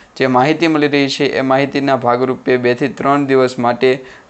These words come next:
નવા વ-, વરસાદના સમાચાર જાણતા રહીશું. ગુજરાત રાજ્ય ઉપર ચોમાસાની સ્થિતિ મજબૂત થતી રહે, એ માટેની આગાહી પણ જાણતા રહીશું. આ સાથે મિત્રો,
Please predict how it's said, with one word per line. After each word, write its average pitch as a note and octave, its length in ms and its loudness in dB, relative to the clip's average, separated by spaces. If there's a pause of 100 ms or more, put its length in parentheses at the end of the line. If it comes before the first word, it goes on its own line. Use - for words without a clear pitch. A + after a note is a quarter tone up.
નવા C#3+ 320 2
વ-, C#3 260 2
વરસાદના C#3+ 560 -4
સમાચાર C3 520 -2
જાણતા B2+ 380 0
રહીશું. C3 320 -2
ગુજરાત B2 380 -2
રાજ્ય B2+ 240 2
ઉપર B2 240 2
ચોમાસાની B2 600 -2
સ્થિતિ B2 320 -8
મજબૂત B2+ 460 -4
થતી C#3 260 -4
રહે, C3 200 4
એ - 220 -2
માટેની C3 380 -2
આગાહી B2+ 380 0
પણ C3+ 220 -4
જાણતા B2+ 300 0
રહીશું. B2+ 340 -2 (420)
આ D#3+ 160 2
સાથે F3 360 0
મિત્રો, D3+ 400 -2